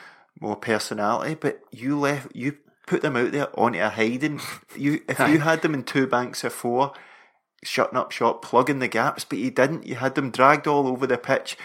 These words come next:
Speaker 1: leaving good footballers space to run into
Speaker 2: Aye.
Speaker 1: every time.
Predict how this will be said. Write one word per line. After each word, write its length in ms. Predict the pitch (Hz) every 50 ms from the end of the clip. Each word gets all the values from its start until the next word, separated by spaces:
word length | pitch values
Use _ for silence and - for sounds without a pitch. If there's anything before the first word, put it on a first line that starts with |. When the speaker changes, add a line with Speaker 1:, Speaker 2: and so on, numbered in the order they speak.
| - - - -
Speaker 1:
leaving 520 | 110 117 123 131 127 135 123 107 92 101 -
good 220 | - 135 147 -
footballers 640 | - - 143 135 - - 127 131 135 143 139 127 - - - - -
space 640 | - - - - - - - 101 120 143 143 - -
to 140 | - 151 131
run 160 | 123 117 117
into 140 | 117 120 117
Speaker 2:
Aye. 100 | - 143
Speaker 1:
every 300 | 147 131 127 123 135 120
time. 400 | 120 - 131 123 143 156 165 165